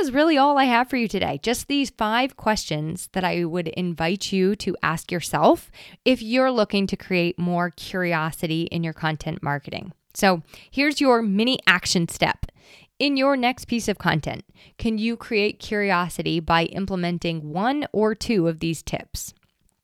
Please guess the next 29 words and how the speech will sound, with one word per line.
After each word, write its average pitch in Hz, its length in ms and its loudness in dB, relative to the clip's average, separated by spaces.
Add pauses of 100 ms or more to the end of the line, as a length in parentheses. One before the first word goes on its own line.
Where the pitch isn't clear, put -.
(300)
Determine 208 520 0
who 208 120 6
you're 202 160 4
speaking 165 440 -4
to. - 280 -6 (240)
Get - 200 -6
really, 254 440 6
really 226 260 4
clear 202 320 2
on 180 140 2
who 196 100 4
that 175 160 2
person 165 320 0
is. - 320 -10 (540)
Ask 185 360 -2
if 196 220 2 (180)
you 220 720 6
would 175 200 -2
read 165 240 0
this 156 220 -4
piece - 480 -6 (580)
or 156 360 -4 (100)
listen 170 340 0
to - 120 -8
this - 380 -8 (100)
or 165 360 2
engage 160 380 -2
in 147 120 -4
this. - 320 -14